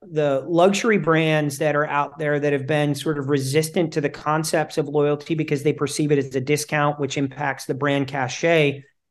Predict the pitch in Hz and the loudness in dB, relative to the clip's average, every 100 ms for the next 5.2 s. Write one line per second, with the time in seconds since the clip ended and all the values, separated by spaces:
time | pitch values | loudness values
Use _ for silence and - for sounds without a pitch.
0 | _ 170 208 208 - 214 196 165 143 165 | _ 2 4 4 6 6 6 4 2 -2
1 | 160 170 165 - 120 - _ _ _ _ | 0 0 0 -10 -14 -16 _ _ _ _
2 | _ _ - 180 170 160 160 180 175 208 | _ _ 2 4 6 6 6 4 4 4
3 | 226 208 180 - - - 226 247 226 143 | 4 4 2 -2 -14 -4 4 6 6 4
4 | 131 175 190 196 180 165 175 170 165 165 | -2 2 2 4 2 4 4 2 0 -2
5 | 160 143 | -2 -6